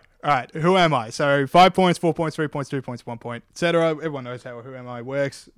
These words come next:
Just checking we're still recording. We are. All right, so I was born on this day four hundred and fifty-six years ago for five points. Four hundred and fifty-six years ago, it was my birthday.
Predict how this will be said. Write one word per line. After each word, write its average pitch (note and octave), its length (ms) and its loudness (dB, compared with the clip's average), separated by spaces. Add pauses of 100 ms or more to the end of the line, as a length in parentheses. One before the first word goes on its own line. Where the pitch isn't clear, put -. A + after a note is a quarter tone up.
Just - 160 -20
checking C3 200 -20
we're A#2+ 60 -20
still C#3 120 -20
recording. B2+ 360 -20
We B2 160 -6
are. D#3 300 0 (380)
All E3 80 2
right, C3+ 120 0
so D#3+ 160 0
I C3+ 140 -2
was D3+ 140 0
born F#3+ 280 2
on E3 200 -4
this E3 180 0
day D#3 240 4
four E3 300 2
hundred D#3 260 0
and C#3 80 -4
fifty-six D3 500 -4
years C3 220 -4
ago A2 220 -8
for - 120 -18
five C3 280 -4
points. G#2 340 -10 (500)
Four D3+ 200 2
hundred D3 220 0
and B2+ 40 -14
fifty-six C#3 460 -6
years B2+ 160 -6
ago, A#2+ 260 -4 (200)
it - 40 -14
was B2 140 -8
my A#2+ 100 -4
birthday. G#2+ 400 -12